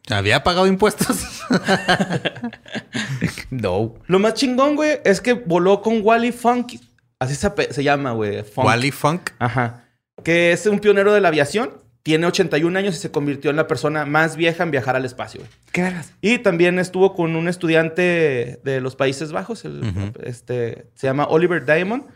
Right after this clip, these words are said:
Speaker 3: Eh, él tiene dieciocho y él se convirtió en el joven, en la persona más joven en viajar al espacio, güey. Y, pues, Mark Bezos, que es el carnal de Jeff Bezos, ¿no? Y fue,
Speaker 1: Sí,
Speaker 3: viajaron
Speaker 1: o sea,
Speaker 3: ellos cuatro.
Speaker 2: Yo tengo la historia más triste
Speaker 1: Ajá.
Speaker 2: de eso.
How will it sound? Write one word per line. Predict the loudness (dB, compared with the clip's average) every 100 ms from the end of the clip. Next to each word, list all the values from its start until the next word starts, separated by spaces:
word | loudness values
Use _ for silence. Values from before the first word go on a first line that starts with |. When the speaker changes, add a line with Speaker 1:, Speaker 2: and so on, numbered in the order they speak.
| _ _ _ _
Speaker 3:
Eh, | -2 0
él | 0
tiene | 2 4
dieciocho | 4 4 2 2 0
y | -2
él |
se | -2 -2
convirtió | -2 -2 0
en | 0 0
el |
joven, | 0 0 2 0 -6 -10
en | -8 -6 -6
la | -6
persona | -4 0 0
más | 0
joven | 2 2 2
en | 0
viajar | -2 0
al | -2
espacio, | -2 -6 -4 -8
güey. | -8 -14 _ _ _ _ _ _ _
Y, | 0 4 4
pues, | 4 -4 -2
Mark | -2 0
Bezos, | 0 0 -2
que | -8
es | -8
el | -8
carnal | -6 -6 -4
de | -4 -6
Jeff | -10 -16
Bezos, | -20 -20 -20
¿no? | -16 -16
Y |
fue, | -12 -8
Speaker 1:
Sí, | 0
Speaker 3:
viajaron | 4 4
Speaker 1:
o |
sea, | 4 2
Speaker 3:
ellos | 0
cuatro. | 0 0 0
Speaker 2:
Yo | 0
tengo | 2
la | 2
historia | 2 2 4
más | 2 0
triste | -2 -2 -2 -4 -4 -12 _ _
Speaker 1:
Ajá. | -4 -4 -8 _
Speaker 2:
de | -2 0 0
eso. | 0 -2 -4